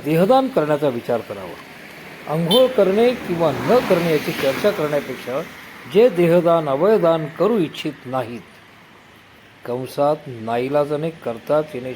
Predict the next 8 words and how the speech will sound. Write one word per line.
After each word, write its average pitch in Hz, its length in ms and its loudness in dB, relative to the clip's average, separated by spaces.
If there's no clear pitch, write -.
शक्य 131 320 -12
नसेल 123 340 -12
तर 123 80 -8
अपवाद, 98 400 -10
तर 208 220 6
जे 151 80 -4
देहदान, 170 500 2
अवयवदान 165 320 2